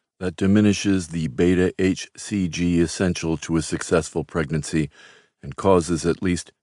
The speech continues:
temporary infertility. Subsequent experiments proved that repeated doses could extend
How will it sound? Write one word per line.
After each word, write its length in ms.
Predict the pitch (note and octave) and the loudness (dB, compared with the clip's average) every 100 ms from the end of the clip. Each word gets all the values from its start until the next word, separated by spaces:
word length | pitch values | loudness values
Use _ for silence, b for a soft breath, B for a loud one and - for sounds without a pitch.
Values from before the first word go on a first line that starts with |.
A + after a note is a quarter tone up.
| _ | _
temporary 720 | G#2+ F#2 F2+ E2 D#2+ D#2 - | -4 -2 0 2 2 0 -2
infertility. 840 | - E2+ - D#2 - D#2 D2 C#2 - _ _ _ _ _ _ _ | -4 -4 -4 -6 -4 -4 -2 -4 -8 _ _ _ _ _ _ _
Subsequent 640 | - C3 A#2+ A2 - F#2+ E2 | -4 -2 0 -2 -2 -2 -2
experiments 640 | - - F#2 F#2 F2+ - | -6 -2 0 2 0 -2
proved 500 | - F#2+ F2 D#2+ - _ _ | -4 0 0 -2 -8 _ _
that 160 | G2 A2 | -6 -4
repeated 560 | G#2+ G#2+ - A#2+ G#2+ F2 | -2 -4 -2 0 0 2
doses 520 | G2 F#2+ - F#2 E2 | 4 4 2 -4 -6
could 240 | - F#2+ | -4 -2
extend 640 | F2+ E2+ - - G#2 G2 G2 | -2 -4 -8 -2 2 2 2